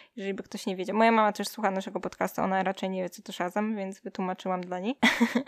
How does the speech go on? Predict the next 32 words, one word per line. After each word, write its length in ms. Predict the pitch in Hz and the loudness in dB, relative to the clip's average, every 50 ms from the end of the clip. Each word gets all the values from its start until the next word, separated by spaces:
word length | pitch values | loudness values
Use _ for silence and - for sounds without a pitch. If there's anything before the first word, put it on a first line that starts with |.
| - - - - - - - - - - _ - | -8 -10 -10 -8 -8 -8 -10 -10 -12 -8 _ 4
E, 360 | 202 202 202 208 214 214 - - - - - - - - - - _ _ _ _ _ | 4 6 6 4 4 2 0 -2 -6 -8 -8 -8 -10 -14 -18 -20 _ _ _ _ _
no 160 | - 220 240 | 2 6 8
i 80 | 247 262 | 10 10
jakby 320 | 277 277 269 262 262 254 | 10 10 10 8 8 10
ona, 240 | - 269 277 277 - - - 240 - - - | 10 8 8 8 6 2 -2 -4 -6 -4 4
ta 80 | - 247 | 6 6
aplikacja 420 | 247 262 247 - 277 294 - 294 | 6 6 6 6 4 4 4 0
sama 260 | - - 277 262 247 | 2 6 6 6 6
w 40 | 247 | 4
sobie 280 | - - 233 240 240 240 247 240 240 240 240 240 240 | 2 0 2 4 4 4 4 2 2 0 -2 0 4
nie 160 | 240 247 247 | 4 4 4
poda 360 | 247 - 277 285 277 240 233 | 6 6 6 8 8 6 6
ci, 520 | 226 - - 202 202 202 196 202 - - - _ _ _ _ _ _ _ | 2 0 -2 0 0 0 0 -2 -4 -6 -10 _ _ _ _ _ _ _
e, 300 | - - - - - - | -14 -14 -10 -6 -4 -4
jakiegoś 380 | 220 220 - 196 196 208 - - | -4 -2 -4 -2 -2 -2 0 0
nowego 380 | 202 202 214 214 202 202 208 | 0 2 2 0 2 0 -2
wykonawcy, 720 | 202 214 214 - 214 208 208 208 202 - - - 202 202 196 | -2 -2 -2 0 2 2 2 0 0 -2 -6 -6 -4 -4 -2
nie 140 | 196 196 190 | -4 -4 -4
zaproponuje 680 | 214 196 - - 196 - 202 208 208 208 202 202 196 | -4 -4 -4 -6 -4 -2 -2 0 0 0 -2 -4 -6
ci, 180 | - - 220 247 | -4 -4 -4 -4
chyba. 420 | - - 214 190 196 196 208 254 - _ _ - - - 240 - - | 2 2 4 8 8 8 8 8 2 _ _ -20 -12 -12 -12 -10 -8
W 80 | 233 - | -10 -2
sumie 220 | - 226 233 226 | 2 4 6 8
nie 80 | 220 220 | 8 6
jestem 240 | 214 - - 208 | 4 4 0 0
pewna, 220 | 196 208 196 214 220 | 0 0 2 2 2
ale 120 | 233 233 | 2 0
chyba 180 | 220 202 196 208 | 0 0 0 0
nie 140 | 202 196 196 | 0 2 0
ma 100 | 196 202 | -2 -4
takiej 260 | - - - - - | -4 -8 -6 -6 -6
opcji. 320 | - 196 - - - 254 | -6 -6 -4 -2 -2 -2